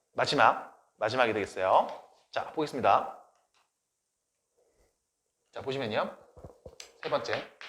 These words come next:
Y는 F의 지엑스를 합성한 친구라고 보시면 되겠습니다. 자, 이 친구 미분하면 어떻게 되는지 볼게요.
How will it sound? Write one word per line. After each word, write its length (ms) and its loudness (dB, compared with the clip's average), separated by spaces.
Y는 460 4
F의 760 4
지엑스를 880 -2
합성한 360 4
친구라고 800 6
보시면 260 2
되겠습니다. 840 6
자, 80 6
이 140 8
친구 460 6
미분하면 360 6
어떻게 140 -2
되는지 200 -4
볼게요. 460 4